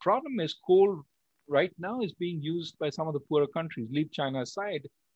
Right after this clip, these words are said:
some of the poor countries are using coal. When you ban coal financing, you make it much harder for them,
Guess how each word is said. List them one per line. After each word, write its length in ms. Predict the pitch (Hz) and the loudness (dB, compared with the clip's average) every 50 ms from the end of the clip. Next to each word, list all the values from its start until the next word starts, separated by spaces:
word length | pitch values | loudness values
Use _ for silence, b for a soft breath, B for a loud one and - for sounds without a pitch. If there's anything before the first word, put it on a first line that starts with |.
| _ _ | _ _
some 140 | - - 170 | -8 -6 -4
of 60 | 185 175 | -2 -2
the 60 | 147 | -4
poor 260 | - - 175 190 196 | -2 0 0 0 0
countries 480 | 180 - 160 143 131 - 131 120 113 123 | -2 -4 -6 -8 -6 -8 -10 -8 -6 -6
are 60 | 110 | -6
using 340 | 107 113 110 101 107 113 110 - | -6 -8 -10 -10 -10 -14 -14 -10
coal. 240 | - 117 113 120 127 120 - _ _ _ _ _ _ - | -8 -6 -6 -6 -6 -8 -12 _ _ _ _ _ _ -6
When 140 | 143 160 | -4 -2
you 100 | 180 180 | 0 0
ban 460 | 143 123 - 151 156 185 233 247 226 - | 0 2 4 6 6 6 4 2 -2 -2
coal 180 | - 185 185 175 170 | 0 2 2 2 2
financing, 600 | - 151 143 143 139 139 143 139 - 160 160 160 151 | 0 -4 -2 0 -2 -2 -2 -4 -6 -8 -8 -6 -6
you 100 | 147 156 | -4 -2
make 220 | 160 180 185 185 | -2 0 -2 -2
it 120 | 208 180 - | -4 -6 -4
much 280 | 143 143 180 185 - - - _ - | 0 0 0 0 0 -4 -10 _ 0
harder 360 | 170 185 220 240 240 214 - | 2 4 4 6 4 4 2
for 160 | - - 117 | 2 -2 -6
them, 280 | 107 113 110 101 101 | -4 -4 -6 -6 -8